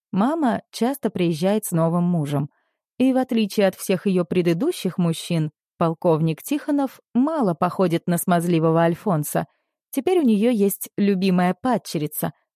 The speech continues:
а у меня — младшая сестренка Соня. Мама встретила мужчину своей мечты на прошлое Рождество. Тогда мы впервые прилетели в Москву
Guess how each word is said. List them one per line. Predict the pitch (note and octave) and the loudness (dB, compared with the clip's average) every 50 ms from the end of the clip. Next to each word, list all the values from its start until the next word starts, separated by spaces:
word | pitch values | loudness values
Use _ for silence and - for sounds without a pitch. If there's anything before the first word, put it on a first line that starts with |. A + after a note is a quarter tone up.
| _ | _
а | - E3+ E3 D#3 | -2 0 0 2
у | D#3 | 2
меня — | D#3 D#3 D3+ D3+ D#3+ G3+ C#4+ D#4 - _ _ _ _ _ - | 0 0 2 2 2 0 -2 -4 -8 _ _ _ _ _ -2
младшая | F3+ F#3 F3+ G#3+ C4 - - - G#3 F3 | 0 2 2 2 0 -2 -2 -2 -2 -2
сестренка | - - E3 - - - E3+ E3 E3 D#3 - E3 | -2 -4 -8 -6 -2 0 0 0 0 0 -2 -2
Соня. | D3+ - - D#3 D3 D#3 D#3+ D#3 D3+ - _ _ _ _ _ _ _ _ _ _ _ - | -2 -2 -2 -2 0 -2 -2 -4 -8 -12 _ _ _ _ _ _ _ _ _ _ _ -4
Мама | D#3+ D#3+ F#3 B3+ B3 G#3 | -2 0 2 2 0 0
встретила | - - - F#3 F3 F3+ - F#3 E3+ E3+ | -2 -2 0 0 0 0 0 0 0 0
мужчину | E3+ E3+ - - - F#3 F3 E3 | 0 -2 -2 -2 -2 -2 -2 -2
своей | - - E3+ D#3+ E3 E3 D#3+ | -2 0 0 2 2 2 0
мечты | D#3+ D3+ - - - - C4 A#3+ - _ _ _ _ | -2 -2 -6 -6 -2 -2 -2 -2 -2 _ _ _ _
на | - F3+ F3 E3 | 0 0 0 0
прошлое | - - F3+ E3+ E3+ - F#3 F3+ F3 F3 | 0 0 -2 -2 0 0 0 0 2 2
Рождество. | F3 F3 F3 E3+ F3 F3+ - - - F3 D#3 - - _ _ _ _ _ _ _ _ _ _ | 0 -2 -2 -2 -4 -4 -4 -6 -6 -6 -6 -6 -8 _ _ _ _ _ _ _ _ _ _
Тогда | - D#3+ E3 E3+ A#3+ B3+ | -2 0 2 2 2 2
мы | A3 G3+ F#3 | 2 2 0
впервые | - - G3 F#3+ F#3 G3+ G3+ F#3 | 0 0 0 2 2 2 2 2
прилетели | - G3+ F#3 F#3 F#3 F3+ - - F#3 F#3 F#3 | 0 0 0 0 0 -2 0 0 0 2 2
в | F3+ | 2
Москву | F3+ F3+ F3+ F3+ - - B3+ D#4 D4 | 2 0 0 0 -4 -6 -8 -8 -8